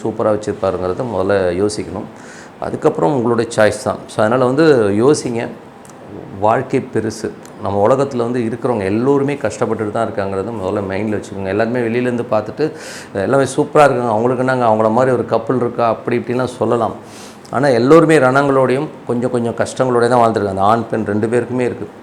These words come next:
பிரச்சனை இல்லாத கணவன் மனைவியோடைய உறவே கிடையாது. அதனால தயவு செய்து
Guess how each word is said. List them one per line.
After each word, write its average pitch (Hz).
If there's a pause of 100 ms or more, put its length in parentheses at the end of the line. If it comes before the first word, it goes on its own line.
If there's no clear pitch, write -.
(200)
பிரச்சனை 139
இல்லாத 123
கணவன் 113
மனைவியோடைய 98
உறவே 98
கிடையாது. 107
அதனால 104
தயவு 110
செய்து 135